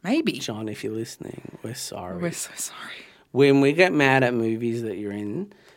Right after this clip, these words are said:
Speaker 2: that aren't that good, it's because you deserve Leonardo DiCaprio's career.
Speaker 1: One hundred percent. And also, did you get to keep the jacket from this film?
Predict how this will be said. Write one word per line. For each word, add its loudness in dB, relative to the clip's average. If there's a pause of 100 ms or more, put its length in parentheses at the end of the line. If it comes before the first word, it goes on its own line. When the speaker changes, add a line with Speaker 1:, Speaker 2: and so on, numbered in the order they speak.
(180)
Speaker 2:
that -2
aren't -6
that -10
good, -6
it's -10
because -10
you -4
deserve -8
Leonardo -10
DiCaprio's -12
career. -12
Speaker 1:
One 4
hundred -2
percent. -8
And 2
also, 2
did -2
you -2
get 0
to -4
keep -6
the -8
jacket -6
from -12
this -12
film? -10